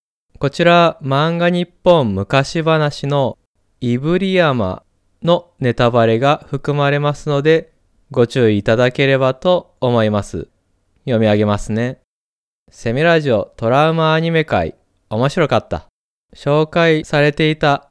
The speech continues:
アニメ全部興味深く聞き入ってしまいました。日本昔話に対する長谷川さんの印象が、「飯がうまそう」とい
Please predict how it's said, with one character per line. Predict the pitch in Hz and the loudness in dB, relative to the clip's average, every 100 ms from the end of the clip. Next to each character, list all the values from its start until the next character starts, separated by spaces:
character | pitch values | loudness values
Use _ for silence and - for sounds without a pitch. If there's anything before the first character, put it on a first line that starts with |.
| _ | _
ア | 165 | -4
ニ | 160 | -2
メ | 135 107 | -2 -2
全 | 107 165 147 | 0 -2 -2
部 | 104 87 _ _ | -4 -8 _ _
興 | 151 151 165 | -2 0 0
味 | 175 | -2
深 | 175 170 151 | -2 0 0
く | 190 180 - | 0 -2 -6
聞 | - 113 | -10 -10
き | - 190 | -6 -4
入 | |
っ | 190 | -6
て | _ 135 | _ -6
し | 123 | -2
ま | 110 | -2
い | 107 | 0
ま | 107 | -4
し | - | -6
た。 | 85 - _ _ _ _ _ 135 | -10 -12 _ _ _ _ _ -10
日 | |
本 | 135 196 180 | -2 0 2
昔 | 139 151 - 170 | 0 -2 -2 0
話 | 170 160 - | 0 0 -2
に | 139 127 | -4 0
対 | 131 135 | 0 0
す | - 143 | 0 0
る | 143 - | -2 -4
長 | - 113 | -8 -6
谷 | - 160 | -2 0
川 | 170 165 | 2 0
さ | - 160 | 0 -2
ん | |
の | 160 156 | 0 -2
印 | 151 | -2
象 | - 156 147 | -2 -2 0
が、 | 156 156 - _ _ - | 0 -2 -6 _ _ -2
「飯 | 104 110 - 180 | 0 0 -2 0
が | 135 90 | 2 2
う | 101 | 0
ま | 123 151 | 0 0
そ | - 175 123 - - | 0 0 0 -2 -8
う」 | _ - | _ -4
と | |
い | 143 | -2